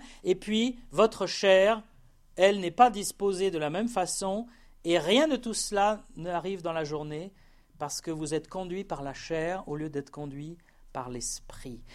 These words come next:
Et Jésus nous a mis en garde, « Veillez, priez. »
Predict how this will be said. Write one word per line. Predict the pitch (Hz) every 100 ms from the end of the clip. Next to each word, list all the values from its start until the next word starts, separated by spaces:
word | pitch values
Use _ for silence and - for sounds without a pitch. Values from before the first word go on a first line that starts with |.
| -
Et | 147
Jésus | 156 180 214
nous | 214 190
a | 202
mis | 202
en | 196
garde, « | 190 208 180
Veillez, | 151 226 240 254
priez. » | 247 - 240 240 220